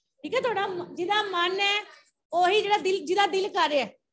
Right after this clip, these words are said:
ਠੀਕ ਹੈ, ਉਹ ਬੜੇ ਪਿਆਰ ਦੇ ਨਾਲ, ਬੜੇ ਧਿਆਨ ਨਾਲ ਸੁਣ ਰਿਹਾ ਹੈ ਤੇ ਐਕਸਟਰਾ ਪੁਆਇੰਟ ਵੀ ਬਣਾ ਰਿਹਾ ਹੈ ਵੀ ਇਹ ਚੀਜ਼ ਆ ਸਕਦੀ ਹੈ।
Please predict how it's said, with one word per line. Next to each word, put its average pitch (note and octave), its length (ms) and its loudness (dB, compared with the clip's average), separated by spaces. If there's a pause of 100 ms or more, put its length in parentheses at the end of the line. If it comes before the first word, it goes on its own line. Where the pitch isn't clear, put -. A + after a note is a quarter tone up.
(440)
ਠੀਕ C#4+ 100 -6
ਹੈ, G4 80 2
ਉਹ F#4+ 140 2
ਬੜੇ F4+ 260 0
ਪਿਆਰ D#4+ 380 2
ਦੇ F4+ 140 -2
ਨਾਲ, E4+ 240 2
ਬੜੇ E4+ 220 -2
ਧਿਆਨ D#4+ 360 -2
ਨਾਲ E4 160 -2
ਸੁਣ F4 280 -4
ਰਿਹਾ E4+ 180 2
ਹੈ D#4 100 2 (420)
ਤੇ F4 60 2
ਐਕਸਟਰਾ F4+ 380 2
ਪੁਆਇੰਟ D#4+ 340 0
ਵੀ F4+ 80 -2
ਬਣਾ D#4+ 260 0
ਰਿਹਾ A#3 160 -2
ਹੈ F#3 60 -14 (120)
ਵੀ C#4+ 60 -4
ਇਹ D#4+ 100 4
ਚੀਜ਼ E4 180 -2
ਆ C4 140 2
ਸਕਦੀ G#3+ 220 -6
ਹੈ। E3+ 120 -14